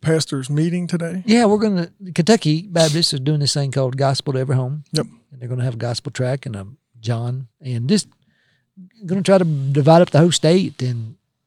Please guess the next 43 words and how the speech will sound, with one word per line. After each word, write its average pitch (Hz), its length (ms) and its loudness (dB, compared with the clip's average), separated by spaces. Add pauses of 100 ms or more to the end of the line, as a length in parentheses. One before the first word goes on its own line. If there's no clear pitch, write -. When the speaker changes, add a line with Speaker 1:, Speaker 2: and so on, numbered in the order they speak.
(140)
Speaker 2:
and 123 400 -8 (200)
knock 135 220 -8
on 143 140 -4
every 139 300 -4
door. 123 680 -8
Speaker 1:
I 139 40 -2
like 147 180 2
it. 147 100 -8 (140)
Speaker 2:
Yeah, 180 380 -4
me 120 280 -18
Speaker 1:
Like 131 120 -6
Speaker 2:
too. 147 120 -2
Speaker 1:
it. 143 100 -8
Speaker 2:
And, 202 80 4
you 262 80 2
know, 262 140 2
it's 202 180 -2
time 220 160 2
for - 80 -8
the 156 80 -6
church 160 280 -4
to 139 60 -10
get 143 100 -4
out. 123 160 -6
I 131 40 -4
mean, 143 120 -2
we, - 200 6 (1120)
Speaker 1:
Yeah. 165 80 -16 (240)
Speaker 2:
we, 175 200 -6
we 170 140 -4
gotta 151 340 2 (800)
get 165 140 4
outward 156 260 2
focus. 151 380 -4
I - 40 0
mean, 123 340 -4
Speaker 1:
Yes, 143 80 2
we 175 60 6
Speaker 2:
covid's 147 260 2
Speaker 1:
do. 120 60 -2
Speaker 2:
kinda 151 220 4
turned 135 280 0
our, 120 180 -2